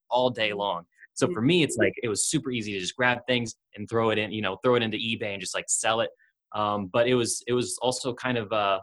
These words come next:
Speaker 1: say, like, lethargic, but it was like, it was therapeutic is the word I'm looking
Speaker 2: Yeah.
Speaker 1: for. So go through things and just see, are we gonna need this? Are we not gonna need this? And then
Speaker 2: Mm-hmm.
Speaker 1: we had a huge, um,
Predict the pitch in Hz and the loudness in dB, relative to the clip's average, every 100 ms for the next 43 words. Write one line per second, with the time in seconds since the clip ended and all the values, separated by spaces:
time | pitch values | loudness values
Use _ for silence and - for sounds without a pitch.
0 | - - 123 107 92 90 - 110 110 98 | -6 -8 -2 -2 -4 -10 -6 -2 0 0
1 | 110 - 117 117 113 123 113 113 - 147 | -4 -2 -2 0 0 -2 -4 -4 -2 0
2 | 143 - 143 90 92 92 92 92 87 90 | 0 0 0 0 -6 -8 -6 -4 -4 -6
3 | 85 90 - 87 - 90 117 147 151 131 | -8 -12 -10 -10 -10 0 2 2 2 -2
4 | 135 110 104 131 139 - - - 120 127 | -2 0 0 0 -4 -12 -18 -4 0 2
5 | - 143 - _ _ 110 127 139 143 143 | 2 0 -2 _ _ 0 4 4 2 2
6 | 139 156 160 190 - 110 101 92 - 147 | 2 0 0 -2 0 0 2 2 2 0
7 | 143 143 156 160 - 180 - _ _ _ | 0 0 -2 -4 -6 -6 -10 _ _ _
8 | 110 131 147 151 135 120 123 120 131 120 | -2 2 2 2 2 2 4 6 6 6
9 | 104 - 107 101 92 90 90 | 2 -6 -2 0 0 -4 -8